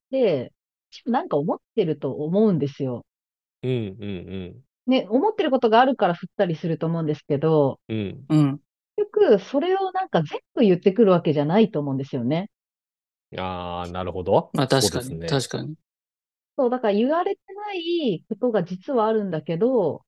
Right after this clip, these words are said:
Speaker 2: うん。
Speaker 1: まあ、そんな全部を言っ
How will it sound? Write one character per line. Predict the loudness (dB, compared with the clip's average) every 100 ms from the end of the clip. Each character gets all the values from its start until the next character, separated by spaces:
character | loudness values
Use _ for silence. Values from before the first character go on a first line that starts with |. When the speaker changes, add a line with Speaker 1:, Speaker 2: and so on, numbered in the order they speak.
| _
Speaker 2:
う | -4
ん。 | -2 -4 -8 -16 _ _ _ _
Speaker 1:
ま | -2 -2
あ、 |
そ | -2 -4
ん | -4
な | -2
全 | 0 0 -2 0
部 | 2 4 2
を | 0
言 |
っ | 0